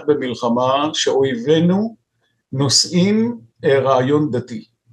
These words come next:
זה נייטמר שניסינו לדחות אותו, להגיד לעצמנו שהוא לא קיים, שהוא בשוליים, שאם הוא קיים הוא לא רלוונטי, ופתאום מתגלה שהאללה הוא אכבר הזה הוא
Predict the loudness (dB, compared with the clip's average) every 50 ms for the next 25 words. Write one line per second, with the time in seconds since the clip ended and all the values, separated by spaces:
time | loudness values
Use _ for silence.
0 | _ -12 -10 -8 -6 -2 2 2 4 6 6 6 4 4 2 2 2 2 2 2
1 | 0 -2 0 2 4 4 4 2 0 -2 -4 -4 -4 -4 -4 -2 0 0 2 2
2 | 2 0 -2 -4 -6 -4 2 2 2 2 2 -2 -2 2 2 4 4 6 4 4
3 | 2 0 -2 -6 -14 -20 -20 _ -2 2 2 2 4 4 2 4 4 4 2 0
4 | -2 -4 -2 -2 -2 -2 -2 -2 0 2 2 2 2 2 2 2 2 2 2 2
5 | 2 0 -2 -4 -6 -8 -6 -2 -2 -2 -2 -2 -6 -6 -4 0 2 2 4 4
6 | 2 2 0 -2 -4 -4 -2 -2 -2 -2 -2 0 2 2 4 4 2 2 0 0
7 | 0 2 2 2 0 0 0 0 2 2 2 0 -2 -4 -4 -4 -6 -8 _ -20
8 | -20 -20 _ _ _ -4 -2 0 0 0 2 2 2 2 2 2 0 0 -2 0
9 | 0 0 0 0 0 2 2 2 0 0 -2 0 0 2 2 4 4 4 2 2
10 | 0 0 0 0 2 2 2 2 2 0 -2 -6 _ _ _ -2 0 0 0 0
11 | -2 0 2 2 2 2 0 -2 -2 -2 -2 0 2 2 2 0 -2 -4 -2 0
12 | 2 2